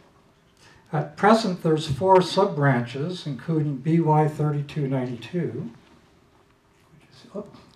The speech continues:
I did that the second time, which is shown there. Then a, another branch, B Y thirty-two four hundred. And then a larger branch, B Y thirty-one two seven, I'm sorry,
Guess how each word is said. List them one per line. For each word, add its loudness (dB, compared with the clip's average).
I -14
did -4
that -4
the -14
second -4
time, -6
which -16
is -16
shown -8
there. -4
Then 0
a, 2
another 2
branch, 0
B -2
Y 0
thirty-two -6
four -8
hundred. -2
And -8
then -2
a -6
larger 0
branch, -4
B -2
Y 2
thirty-one -4
two -8
seven, -6
I'm -4
sorry, -4